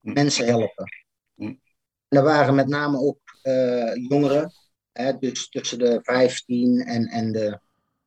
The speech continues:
Speaker 2: achttien, negentien jaar. En ook allemaal met een, eh, moeilijke jeugd. Ehm, die kon mijn moeder helpen.
Speaker 1: Ja.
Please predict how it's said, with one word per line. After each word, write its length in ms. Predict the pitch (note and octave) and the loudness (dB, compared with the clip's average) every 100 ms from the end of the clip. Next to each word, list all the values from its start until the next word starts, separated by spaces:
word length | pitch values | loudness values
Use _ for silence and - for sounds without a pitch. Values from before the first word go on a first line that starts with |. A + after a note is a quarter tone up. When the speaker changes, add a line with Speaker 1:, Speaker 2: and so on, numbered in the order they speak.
| _ _ _ _ _ _ | _ _ _ _ _ _
Speaker 2:
achttien, 520 | - - - B2 B2+ | -12 -12 -14 -2 2
negentien 500 | B2+ B2+ - A#2+ A#2 | 2 0 -2 0 2
jaar. 440 | A#2 B2+ C#3+ - _ _ _ _ _ _ _ _ _ _ _ _ _ _ - | 2 0 -2 -8 _ _ _ _ _ _ _ _ _ _ _ _ _ _ 0
En 340 | B2+ B2+ B2+ | 6 6 6
ook 160 | B2+ - | 0 0
allemaal 200 | C3 B2+ | 2 4
met 200 | B2+ - | 4 2
een, 220 | B2 B2+ | 2 2
eh, 520 | B2 A#2+ A#2 A2+ A2 G#2+ _ | 2 2 0 -2 -6 -14 _
moeilijke 500 | B2+ C3 C#3 C3 C3 | 2 6 6 4 2
jeugd. 680 | C3 C3+ C3 C3+ - - - _ _ _ _ | 4 4 2 -4 -14 -18 -20 _ _ _ _
Ehm, 600 | - B2 A#2+ A#2+ A#2 A2+ - _ _ _ _ _ _ _ _ _ _ _ _ - | -8 -4 -2 0 -2 -4 -8 _ _ _ _ _ _ _ _ _ _ _ _ -6
die 140 | D3+ | 0
kon 140 | B2+ D#3 | 4 4
mijn 160 | C#3 | 6
moeder 220 | C#3+ C3+ | 4 4
helpen. 400 | A2+ C3+ - - _ _ _ _ _ _ _ | 4 2 0 -6 _ _ _ _ _ _ _
Speaker 1:
Ja. 260 | F#2+ - | -10 -10